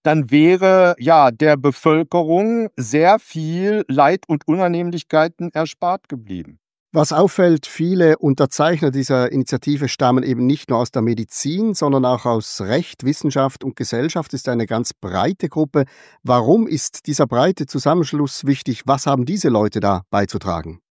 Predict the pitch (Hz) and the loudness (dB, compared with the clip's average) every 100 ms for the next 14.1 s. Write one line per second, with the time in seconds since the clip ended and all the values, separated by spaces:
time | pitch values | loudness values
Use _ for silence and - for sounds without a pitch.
0 | _ - 151 165 147 269 254 180 165 139 | _ -10 -4 -2 0 0 4 4 2 -2
1 | 165 190 147 196 202 160 180 180 135 180 | -2 4 4 4 0 4 4 2 0 0
2 | 202 165 - 165 170 170 156 170 185 156 | 0 -4 2 2 2 -2 -4 2 2 2
3 | 170 165 151 - 180 208 170 165 147 160 | -4 -2 -2 2 2 2 0 0 2 2
4 | 151 135 165 - 160 - 165 220 - 175 | 0 0 -2 0 -2 -2 -4 -4 -4 -2
5 | 175 180 175 202 208 160 127 165 175 180 | 0 0 -2 -4 -4 -6 -8 -6 -4 0
6 | 147 156 156 160 156 - 180 185 165 135 | 2 2 2 0 -4 -6 2 4 4 4
7 | 220 - 185 - 175 139 156 - - 165 | 0 0 -2 2 0 2 -6 -6 -2 2
8 | 220 202 - 160 156 156 _ 151 202 - | 2 0 -2 0 2 -2 _ 0 0 0
9 | 190 139 123 123 123 127 104 - 143 127 | -6 0 2 2 0 -2 -6 -2 2 2
10 | 110 107 110 - - _ _ _ _ _ | 0 -4 -8 -8 -16 _ _ _ _ _
11 | _ _ - 170 131 185 208 175 208 214 | _ _ -6 -6 0 2 4 4 2 -2
12 | _ _ _ 147 170 147 180 226 208 170 | _ _ _ 2 4 4 2 2 0 -2
13 | 175 185 165 170 147 - 190 202 175 165 | -2 -2 0 0 0 -4 -6 -2 0 0